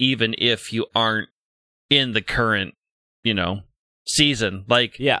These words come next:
Speaker 1: so much of what that game is, is being able to predict correctly and know what the most common moves are,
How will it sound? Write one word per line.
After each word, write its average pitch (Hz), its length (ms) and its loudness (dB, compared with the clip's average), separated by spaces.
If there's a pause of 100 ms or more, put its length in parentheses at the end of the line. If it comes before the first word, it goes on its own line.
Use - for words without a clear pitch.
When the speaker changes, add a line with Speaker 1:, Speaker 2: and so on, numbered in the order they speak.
(140)
Speaker 1:
so 160 260 2
much 185 280 2
of 127 220 -2
what 123 280 2
that 123 200 2
game 113 280 0
is, 113 320 2
is 110 120 0
being 113 240 0
able 107 240 0
to 107 120 -2
predict 113 540 0
correctly 151 600 0
and 110 240 0
know 110 180 2
what 104 240 -2
the 104 60 -8
most 104 280 -4
common 92 380 -6
moves 117 320 -6
are, 147 400 2